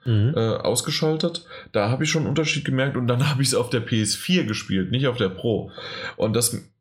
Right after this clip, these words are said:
Speaker 2: ist wirklich nochmal ein Riesenunterschied und gerade auch irgendwie von Nachladezeiten und von irgendwelchen, ähm,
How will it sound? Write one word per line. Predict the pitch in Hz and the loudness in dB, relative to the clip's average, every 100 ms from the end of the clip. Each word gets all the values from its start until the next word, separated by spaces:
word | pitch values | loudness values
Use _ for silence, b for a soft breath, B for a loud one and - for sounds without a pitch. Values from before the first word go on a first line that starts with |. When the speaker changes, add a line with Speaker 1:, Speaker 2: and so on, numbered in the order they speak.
| - | -4
Speaker 2:
ist | 113 | -2
wirklich | 127 135 156 | 0 -2 -2
nochmal | 120 120 - | 0 0 0
ein | 90 101 | 0 0
Riesenunterschied | 123 160 143 151 151 - - 101 | 0 0 0 0 0 0 0 0
und | 98 110 | 0 -2
gerade | - 101 135 | -2 0 0
auch | 76 120 | 0 0
irgendwie | - 131 123 120 | -2 0 0 -2
von | - 120 117 98 | 0 0 2 0
Nachladezeiten | 98 120 127 120 113 110 - 110 107 110 110 107 | 0 0 0 0 0 0 0 0 0 0 -2 -2
und | 98 104 110 B B B | 0 0 -2 B B B
von | - 117 | -2 0
irgendwelchen, | 95 120 113 107 - 113 110 110 B B - | 0 2 0 0 0 0 0 -4 B B -4
ähm, | - 98 101 98 | 0 0 0 -2